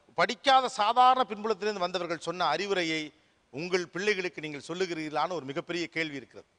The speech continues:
வாழ்க்கையில எந்த சூழ்நிலையிலையும் பொய் சொல்லாதரான்னு ஒரு பிள்ளைக்கும் தலையில குட்டி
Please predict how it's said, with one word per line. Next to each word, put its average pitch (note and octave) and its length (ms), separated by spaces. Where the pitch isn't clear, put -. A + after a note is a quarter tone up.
வாழ்க்கையில F#3+ 480
எந்த G3+ 380
சூழ்நிலையிலையும் A3 880
பொய் G3 280
சொல்லாதரான்னு F3+ 760
ஒரு F3 200
பிள்ளைக்கும் F#3+ 560
தலையில E3+ 320
குட்டி F#3 500